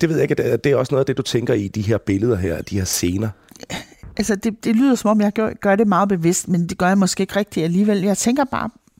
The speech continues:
Speaker 2: s-, på den måde helt automatisk, at jeg vil gerne have, folk kan se det for sig, fordi det er sådan, jeg selv har det. Når jeg, når jeg læser, så vil jeg gerne kunne se det for mig.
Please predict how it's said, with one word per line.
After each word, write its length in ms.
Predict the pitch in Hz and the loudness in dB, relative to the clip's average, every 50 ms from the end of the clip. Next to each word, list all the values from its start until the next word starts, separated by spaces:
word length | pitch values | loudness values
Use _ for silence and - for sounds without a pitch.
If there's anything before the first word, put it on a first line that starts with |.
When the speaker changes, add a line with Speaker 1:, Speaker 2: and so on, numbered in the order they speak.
| _ _ - - | _ _ -16 -12
Speaker 2:
s-, 320 | - - - - - - _ - | -10 -8 -8 -8 -10 -12 _ -2
på 100 | - 202 | 0 2
den 200 | 202 208 202 180 | 2 2 2 2
måde 160 | 190 190 202 | 2 2 4
helt 180 | 202 226 220 190 | 4 2 2 2
automatisk, 680 | 180 185 - - 185 190 214 202 196 180 - - - - | 0 -2 -2 -2 0 0 0 -2 -4 -6 -10 -8 -6 -6
at 100 | 175 170 _ - - | -6 -6 _ -8 -6
jeg 100 | 175 175 | -6 -4
vil 80 | 165 | -2
gerne 220 | - 175 175 190 202 | -2 0 0 0 0
have, 160 | 202 208 196 - _ - - - - - - - - - - - _ | 0 -2 -2 -4 _ -20 -20 -20 -20 -20 -20 -20 -20 -20 -20 -20 _
folk 260 | - - - 196 185 - | -14 -4 -2 -2 -2 0
kan 100 | - 202 | -2 -4
se 240 | - - - 269 - | -2 -2 -2 -4 -4
det 120 | - 165 | -4 -6
for 160 | - - 165 | -4 -4 -4
sig, 160 | 180 - 214 185 | -2 -2 -4 -4
fordi 220 | - 175 190 196 | -4 -2 -2 -2
det 80 | 185 202 | 0 0
er 40 | 196 - | -2 0
sådan, 160 | - 208 196 | 0 0 0
jeg 100 | 190 175 | 2 0
selv 260 | - - - 277 - | -2 -2 -2 -2 -4
har 240 | - - - - - | -4 -8 -8 -6 -6
det. 140 | - - 165 | -4 -4 -4
Når 100 | 165 160 | -4 -2
jeg, 140 | 151 151 151 - - - | -2 -4 -4 -6 -8 -8
når 140 | - 165 170 | -6 -4 -2
jeg 140 | 151 151 - | -2 -2 -4
læser, 400 | 160 180 254 269 247 220 - 208 | -4 -2 -2 -2 -2 -2 -6 -6
så 100 | 202 226 | -4 -2
vil 60 | 220 | -2
jeg 80 | 214 208 | -2 -2
gerne 140 | 214 208 214 | -4 -6 -4
kunne 140 | - 226 | -4 -6
se 220 | - - - 226 208 | -6 -2 -2 -2 -2
det 120 | 185 165 | -2 -4
for 160 | - - 160 | -4 -2 -2
mig. 140 | 156 151 160 | 0 0 -2